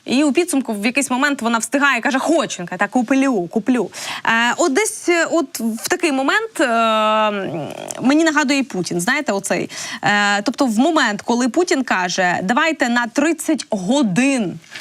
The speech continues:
на тридцять годин». Україна, я нагадаю, е, попередні тридцять днів чекала на перемир'я, до якого нібито домовилися Трамп, Путін і якби повідомили про це Україну. А, так от,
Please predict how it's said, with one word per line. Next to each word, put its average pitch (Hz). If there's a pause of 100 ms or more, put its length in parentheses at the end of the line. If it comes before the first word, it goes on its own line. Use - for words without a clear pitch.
(180)
на 269
тридцять 320
годин». 240 (1300)
Україна, 269
я 240
нагадаю, 214
е, 180
попередні 220
тридцять 240
днів 370
чекала 269
на 247
перемир'я, 262 (180)
до 196
якого 240
нібито 247
домовилися 208
Трамп, 285
Путін 233
і 214
якби 196 (180)
повідомили 247
про 220
це 220
Україну. 196 (760)
А, 214 (120)
так 269
от, 247